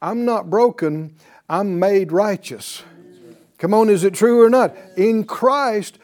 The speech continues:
I've been made, uh, His wisdom, His righteousness, His sanctification, His redemption. And even though I may, uh, look and feel some things in the natural,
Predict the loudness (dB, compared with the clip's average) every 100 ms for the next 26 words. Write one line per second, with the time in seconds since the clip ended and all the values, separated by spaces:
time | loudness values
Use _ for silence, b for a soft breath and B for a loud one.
0 | b -4 -2 -2 -2 -2 0 0 0 -4
1 | -10 b -16 -12 -6 -4 -4 -4 -2 0
2 | -2 -6 -6 -6 -8 -4 -2 -2 -2 -6
3 | -10 -8 -8 -6 -6 -8 -6 -6 -8 -14
4 | -18 -4 -2 -2 -6 -6 -6 -8 -6 -4
5 | -4 -6 -12 -14 B B B -6 -4 -4
6 | -4 -2 0 0 -2 -4 -4 -4 -6 B
7 | -18 -10 -8 -8 -2 -2 -2 -4 -8 -6
8 | -6 -6 -8 -8 -6 -4 -4 -6 -6 -8
9 | -6 -6 -6 -6 -6 -8